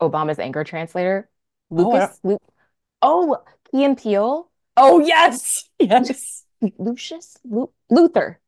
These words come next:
Speaker 1: Luther.
Speaker 2: At the, uh, White House Correspondents' Dinner?
Speaker 1: Yes, that was, like, an ongoing sketch, like,
Speaker 2: Oh,
Speaker 1: yes.
Speaker 2: really?
Speaker 1: Oh, yeah.
Speaker 2: Oh my God.
Speaker 1: But yes,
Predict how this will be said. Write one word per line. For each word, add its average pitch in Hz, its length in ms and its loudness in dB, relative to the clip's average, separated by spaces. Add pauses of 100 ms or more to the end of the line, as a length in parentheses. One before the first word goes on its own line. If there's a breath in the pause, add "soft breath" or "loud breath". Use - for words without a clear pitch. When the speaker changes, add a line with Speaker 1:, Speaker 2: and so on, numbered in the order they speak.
(380)
Speaker 1:
Luther. 180 460 0 (680 loud breath)
Speaker 2:
At 240 160 0
the, 269 180 2
uh, 220 200 6
White 196 200 2
House 208 180 2
Correspondents' 190 500 -4
Dinner? 269 360 -6 (200)
Speaker 1:
Yes, 147 160 -14 (180)
that 165 240 0
was, 302 120 -2
like, 392 120 -4
an 392 160 0
ongoing 165 480 -2
sketch, - 500 -10
like, - 380 -8
Speaker 2:
Oh, - 40 -2
Speaker 1:
yes. 202 240 0
Speaker 2:
really? 214 460 -6 (260)
Speaker 1:
Oh, 175 140 2
yeah. 156 340 0 (1300)
Speaker 2:
Oh 160 40 -14
my 156 100 -14
God. 143 260 -12
Speaker 1:
But 160 220 -4
yes, 170 640 -6